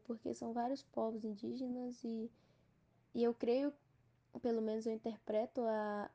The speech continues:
a construção do, do feminino, ela é cultural e social.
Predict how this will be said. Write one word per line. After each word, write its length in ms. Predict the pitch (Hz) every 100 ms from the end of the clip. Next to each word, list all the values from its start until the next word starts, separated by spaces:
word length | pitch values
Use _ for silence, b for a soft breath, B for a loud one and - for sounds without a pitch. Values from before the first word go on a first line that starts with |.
| -
a 140 | 208
construção 640 | - 240 247 247 - 220 220
do, 300 | 214 214 202
do 140 | 214
feminino, 600 | - 226 214 214 220 254
ela 340 | 233 220 214
é 280 | 208 208 208 - b b _
cultural 580 | - 254 - 285 247 247
e 40 | 285
social. 600 | - 262 - 233 202